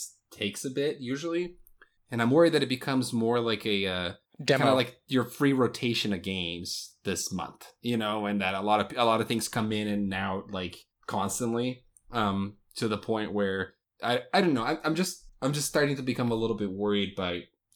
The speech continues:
Speaker 1: all these games that we see. You know, we read, "Oh, they're being added to Game Pass," and then I feel like two or three months later, it's like, "Oh, they're leaving Game Pass now,"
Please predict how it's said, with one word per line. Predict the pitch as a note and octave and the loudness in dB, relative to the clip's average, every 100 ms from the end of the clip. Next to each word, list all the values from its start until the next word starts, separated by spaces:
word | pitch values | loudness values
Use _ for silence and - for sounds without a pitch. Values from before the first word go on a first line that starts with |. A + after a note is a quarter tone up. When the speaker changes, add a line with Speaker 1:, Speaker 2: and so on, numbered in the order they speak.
| - | 0
Speaker 1:
all | C3+ | 2
these | A#2+ A#2 | 2 0
games | A2+ A2+ G#2+ | 0 0 0
that | G#2+ | 0
we | G2+ | 0
see. | - A2 G2 F#2+ - _ | -2 0 0 -2 -6 _
You | B2 | -2
know, | A#2+ | 0
we | A2 A2+ | 2 2
read, | A#2 A#2+ | 2 2
"Oh, | E3 | 2
they're | E3+ | 2
being | E3 E3+ D#3 | 2 -2 0
added | E3+ E3 | 2 2
to | D#3+ | 0
Game | C3 C#3 C#3+ | -2 -2 2
Pass," | A#2 G2 - | 4 4 2
and | G2 | -4
then | G2+ | -4
I | |
feel | - A2 | -2 -2
like | G#2 F#2 | 0 -2
two | - | -2
or | A2 | -2
three | G#2 G#2+ | 0 -2
months | G2 G2 - | -2 -4 -4
later, | G2 F#2+ F2+ | -4 -2 -4
it's | F2 | -4
like, | A2 A2 | -6 0
"Oh, | F#3+ E3+ | 2 2
they're | D3+ D#3 | 2 0
leaving | F#3 C#3+ | 0 2
Game | A#2 G#2+ G2 | 2 0 -2
Pass | F2+ F2 - | -6 -10 -8
now," | G2 E2+ F#2 | -8 -8 -10